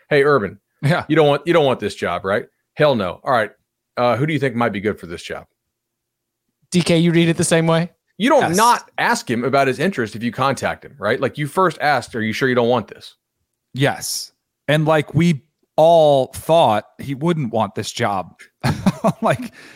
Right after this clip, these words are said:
Speaker 2: that's pretty clear cut. I, to me, it does feel a lot like Tennessee, when Tennessee has been cycling through coaches and wanting to get somebody that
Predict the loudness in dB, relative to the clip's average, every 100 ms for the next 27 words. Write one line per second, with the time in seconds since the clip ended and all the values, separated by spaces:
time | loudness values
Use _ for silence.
0 | _ 0 0 -2 -2 -2 -2 0 0 0
1 | 0 0 0 0 0 -10 _ -2 2 4
2 | 4 2 0 0 2 0 -6 -8 0 0
3 | 0 -2 0 2 2 0 _ -2 0 0
4 | -4 _ -6 -2 -2 0 0 -2 -6 _
5 | -4 -2 -2 -2 -2 -2 0 -2 -4 -6
6 | -4 -4 -2 -4 -2 -4 -2 -2 -2 -4
7 | -2 0 2 2 0 -4 -2 -2 -2 -2
8 | 0 2 0 -2 -6 -18 -20 _ _ -4
9 | -4